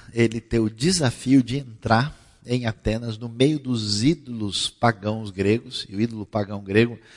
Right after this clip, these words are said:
dispensa aqui comentários sobre como é que ele é descrito na, nas imagens, né? E você imagina só o coração, né? Paulo, a Bíblia diz que ele se revoltava no seu interior ao ver a idolatria da cidade. É a mesma coisa que pegar um crente assim,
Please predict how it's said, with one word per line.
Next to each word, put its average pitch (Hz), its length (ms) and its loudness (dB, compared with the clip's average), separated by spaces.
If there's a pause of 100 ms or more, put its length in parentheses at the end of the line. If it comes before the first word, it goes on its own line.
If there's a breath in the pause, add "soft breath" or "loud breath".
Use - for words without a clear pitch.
(240 loud breath)
dispensa 107 600 -2
aqui 104 160 -4
comentários 110 720 -2
sobre 101 260 -4
como 101 220 -8
é 104 80 -4
que - 140 -10
ele 98 220 0
é 101 240 2 (440 loud breath)
descrito 107 680 2
na, 95 340 -2
nas 101 220 -2
imagens, 107 580 2
né? 139 160 -2 (580 loud breath)
E 107 80 -2
você 131 140 0
imagina 131 460 -2
só 120 280 0
o 117 140 -16
coração, 127 720 2
né? 131 160 -6 (160)
Paulo, 120 260 4
a 101 80 -10
Bíblia 123 260 0
diz 120 180 -2
que - 120 -4
ele 113 160 -2
se 104 220 -6
revoltava 110 800 -2
no 95 120 -14
seu 113 400 0
interior 107 480 0
ao 104 120 -6
ver 104 180 -2
a 107 40 2
idolatria 107 520 -4
da 107 80 -8
cidade. 98 460 0
É - 20 -10
a - 20 -10
mesma 151 160 -6
coisa 147 200 -4
que - 60 -16
pegar 117 200 -2
um 117 80 -4
crente 110 480 -6
assim, 117 320 -2